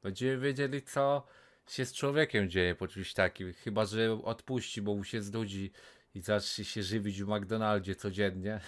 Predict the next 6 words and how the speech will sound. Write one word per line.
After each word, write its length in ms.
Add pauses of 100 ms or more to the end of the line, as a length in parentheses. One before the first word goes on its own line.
(120)
<laughs> 1120
I 60
zacznie, 460
wiesz, 360
lecieć 640
konkretnie. 640